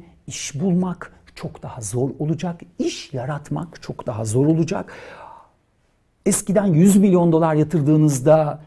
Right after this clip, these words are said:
bin kişiye iş yaratıyorsanız şimdi yüz milyon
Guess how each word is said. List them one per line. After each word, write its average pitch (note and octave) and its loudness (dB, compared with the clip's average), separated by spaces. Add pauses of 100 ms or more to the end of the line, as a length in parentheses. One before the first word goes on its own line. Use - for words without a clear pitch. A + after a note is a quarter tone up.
(300)
bin A#3 10
kişiye C#3 0
iş C3+ -6
yaratıyorsanız B2+ -4 (100)
şimdi C#3+ -4
yüz C#3+ 0
milyon B2 0